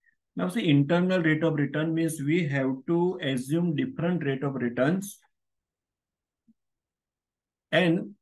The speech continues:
we have to find out such a rate of return where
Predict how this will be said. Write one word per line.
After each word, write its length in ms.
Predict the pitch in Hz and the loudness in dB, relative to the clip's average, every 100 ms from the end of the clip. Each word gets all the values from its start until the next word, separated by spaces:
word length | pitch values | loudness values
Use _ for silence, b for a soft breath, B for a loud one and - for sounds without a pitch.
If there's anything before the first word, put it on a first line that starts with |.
| _ _ - | _ _ -6
we 160 | 143 180 | 2 4
have 180 | 185 185 | 4 2
to 140 | 208 | -2
find 240 | 170 165 170 | 0 2 2
out 220 | 196 196 | 0 -2
such 240 | 151 143 | -2 0
a 80 | 208 | 2
rate 180 | 190 175 | 2 2
of 120 | 165 | 0
return 540 | 139 127 143 185 175 117 | 0 -2 -2 -2 -4 2
where 520 | 147 175 147 202 214 | 4 6 4 0 -4